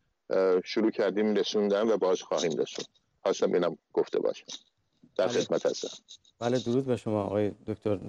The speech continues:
Speaker 2: نکات بسیار مهمی روش انگشت گذاشتید، مخصوصاً در رابطه با هموطنانمون، همشهریای خودتون در شهر خوی. اه، آقای دکتر، اه، سوالم این بود که این، اه، قرار گرفتن در، اه،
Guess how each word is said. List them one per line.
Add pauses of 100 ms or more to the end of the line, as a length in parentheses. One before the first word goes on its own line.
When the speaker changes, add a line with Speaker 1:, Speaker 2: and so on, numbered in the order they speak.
Speaker 2:
نکات
بسیار (440)
مهمی
روش (100)
انگشت
گذاشتید،
مخصوصاً
در
رابطه
با (560)
هموطنانمون،
همشهریای
خودتون
در (600)
شهر
خوی. (500)
اه،
آقای
دکتر،
اه،
سوالم
این
بود
که (180)
این،
اه،
قرار
گرفتن
در،
اه،